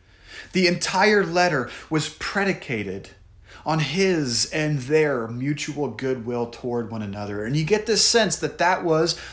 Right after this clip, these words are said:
the bottom line of the entire letter, a desire to see the other person's goodwill toward God and in the world increase. That Paul and the Philippians were partners. They were participating in the kingdom together, not as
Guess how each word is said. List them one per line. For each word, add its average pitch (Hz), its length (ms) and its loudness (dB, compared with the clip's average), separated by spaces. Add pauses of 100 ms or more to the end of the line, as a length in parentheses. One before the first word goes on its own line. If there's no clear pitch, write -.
(180)
the 175 80 0
bottom 135 420 0
line 143 300 0
of 127 100 -2
the 131 100 -2
entire 131 440 0
letter, 135 260 2
a - 80 -4
desire 120 480 0
to 160 120 -6
see 123 480 -2 (680)
the 139 180 0
other 156 260 4
person's 131 500 -6
goodwill 120 500 -4
toward 151 360 -4
God 110 280 -2
and 117 160 -6
in 147 160 -4
the 143 80 -4
world 104 440 -8
increase. - 880 -6 (1200)
That 156 240 6
Paul 175 360 6
and 170 300 0
the 160 80 0
Philippians 147 600 -2
were 127 260 0 (280)
partners. 160 520 0
They 143 100 -2
were 143 80 2
participating 151 840 0
in 131 80 0
the 127 60 0
kingdom 147 360 0
together, 135 500 2
not 175 220 4
as 156 180 2